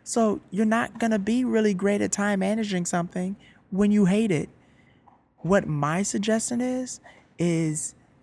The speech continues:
you haven't tried everything. No matter what, I hear so many people say, "I tried looking for this job. I tried look-, I couldn't find anything anywhere." Well,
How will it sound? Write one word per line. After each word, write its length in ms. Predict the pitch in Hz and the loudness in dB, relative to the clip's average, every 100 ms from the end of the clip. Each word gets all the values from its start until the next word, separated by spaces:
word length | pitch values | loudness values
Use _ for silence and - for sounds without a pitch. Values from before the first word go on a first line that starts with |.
| _ _ 151 | _ _ -2
you 180 | 196 | 0
haven't 320 | 175 175 165 135 | 2 0 -2 -2
tried 280 | 139 131 | -2 -2
everything. 440 | 135 - - - - - | -2 -8 -10 -14 -16 -6
No 220 | 165 180 180 | 2 4 4
matter 320 | 185 226 214 | 2 0 -2
what, 260 | 175 165 - | -2 -4 -4
I 100 | 156 | -4
hear 160 | 170 180 | -2 -2
so 180 | 165 | -4
many 160 | 151 143 | -4 -4
people 240 | 156 170 | -4 -4
say, 240 | 143 143 139 - - - | -2 -4 -4 -10 -18 -8
"I 100 | 156 | -8
tried 360 | - 175 165 156 | -6 -6 -4 -2
looking 240 | 151 139 | -4 -4
for 120 | 143 | -6
this 180 | 127 - | -6 -6
job. 100 | 143 | -6
I 100 | 131 | -4
tried 240 | - 160 160 | -2 0 0
look-, 160 | 147 | 0
I 120 | 139 | -2
couldn't 260 | 143 170 151 | -2 -4 -2
find 280 | 151 147 - | 0 0 0
anything 400 | 147 143 175 165 | -2 -2 -4 -4
anywhere." 500 | - - - - - - - _ _ _ _ _ _ - | -4 -4 -4 -4 -10 -18 -20 _ _ _ _ _ _ -12
Well, 760 | 202 147 165 160 160 160 - | -6 0 4 4 4 2 -4